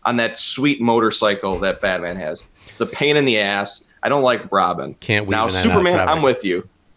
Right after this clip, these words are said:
Speaker 1: Superman is very basic. Like, he's got the, he's just a broad chest. Like, what can he do? He flies. Big shit. Like, I, he, I don't
Speaker 2: Flying's
Speaker 1: wanna
Speaker 2: pretty,
Speaker 1: fly.
Speaker 2: flying's pretty cool. Yeah, you do.
Speaker 1: It's cool.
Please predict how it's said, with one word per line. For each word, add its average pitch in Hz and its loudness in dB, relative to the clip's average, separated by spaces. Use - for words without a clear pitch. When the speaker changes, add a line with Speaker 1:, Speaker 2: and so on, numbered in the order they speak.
Speaker 1:
Superman 190 2
is 139 0
very 127 4
basic. 110 0
Like, 95 -4
he's 110 -2
got 110 -2
the, 98 -2
he's 123 0
just 139 2
a 127 6
broad 110 2
chest. - 0
Like, 127 2
what 233 4
can 226 4
he 226 6
do? 190 4
He 110 -2
flies. 127 -2
Big 165 2
shit. - -2
Like, 107 0
I, 120 -4
he, 139 -4
I - -18
don't 143 -14
Speaker 2:
Flying's 185 2
Speaker 1:
wanna 190 4
Speaker 2:
pretty, 104 -2
Speaker 1:
fly. 98 0
Speaker 2:
flying's 170 0
pretty 113 0
cool. 90 -2
Yeah, 110 4
you 87 0
do. - -10
Speaker 1:
It's 160 0
cool. 170 4